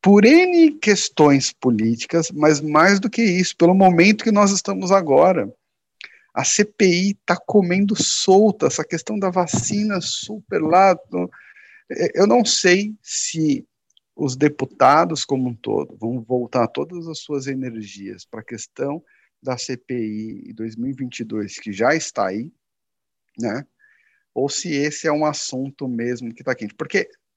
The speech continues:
isso tá quente aqui pra gente, pra algumas empresas, porque nós somos tributaristas, né? Os departamentos financeiros das empresas como um todo ficaram um pouco preocupados, mas o, o, o ser humano comum ali, o cidadão médio, ele tá olhando a questão da vacina, os deputados estão olhando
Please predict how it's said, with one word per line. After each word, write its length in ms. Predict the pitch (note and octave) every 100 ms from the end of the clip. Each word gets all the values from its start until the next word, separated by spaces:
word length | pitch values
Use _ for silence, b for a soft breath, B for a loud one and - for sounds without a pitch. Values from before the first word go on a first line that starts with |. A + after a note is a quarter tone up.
| _
isso 260 | G3 - -
tá 100 | B3+
quente 460 | - D3 E3+ D#3+
aqui 160 | B2 -
pra 220 | A#2 G#2
gente, 400 | F2 A#2 C#3 -
pra 100 | A2+
algumas 240 | A2 A2+
empresas, 380 | A#2 - B2+ E3
porque 160 | - A3+
nós 160 | A#3+
somos 200 | - G3+ -
tributaristas, 880 | C#3+ - A2 G2 A#2 D#3+ C#3 - A2
né? 240 | C3 E3+ B B B
Os 80 | B2
departamentos 640 | A#2+ A#2 B2 B2+ B2 B2 -
financeiros 560 | B2+ A2+ - A#2+ A2+
das 180 | A#2 A2+
empresas 320 | A2+ B2 A#2
como 220 | - A2+
um 220 | A2+ A2 G#2
todo 280 | B2 B2 A2
ficaram 300 | - A2+ G#2
um 20 |
pouco 200 | B2 A#2 -
preocupados, 720 | - - _ A#2 C3+ D#3 C3+
mas 260 | C#3 C#3+ - b b b b _
o, 380 | - C3 - D3
o, 60 | D3
o 80 | C#3
ser 300 | - F3 F3+
humano 520 | F#3 D#3 D#3+ D3+ A#2+ -
comum 520 | E3 C#3 C#3+ E3+ D#3
ali, 440 | B2 C#3 F#3+ F#3+ C#3
o 80 | C#3+
cidadão 440 | - C#3+ B2+ C3 B2+
médio, 360 | A#2+ C#3 F3
ele 120 | G3+
tá 300 | - G3+ G#3+
olhando 360 | G#3 E3 D#3 F#3+
a 60 | G3
questão 340 | - - A#3
da 80 | A#3+
vacina, 600 | B3 C4+ - D#3+ C#4 C3+
os 120 | G#2+
deputados 460 | A#2 - C3 F3 -
estão 160 | F#3+
olhando 240 | E3+ E3+